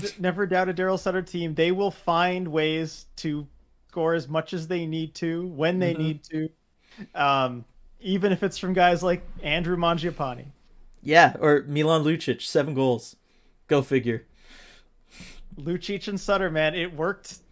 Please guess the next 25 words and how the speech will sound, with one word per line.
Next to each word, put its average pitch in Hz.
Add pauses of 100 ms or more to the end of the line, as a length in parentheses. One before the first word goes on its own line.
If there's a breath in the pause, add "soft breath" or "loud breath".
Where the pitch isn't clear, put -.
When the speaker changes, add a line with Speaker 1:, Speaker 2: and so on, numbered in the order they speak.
(100)
Speaker 1:
It 170
worked 180
for 185
one 180
season 190
in 190
L 180
A. 143 (200)
Speaker 2:
<laughs> -
Yep. - (840 loud breath)
Uh, 147 (120)
it's, 143 (100)
it's 135
kinda 156
wild. 139 (360)
I 143
mean, 151
it's, - (880 soft breath)
it, -
they 175
have 202
some 185
depth 170
of 156
scoring. 143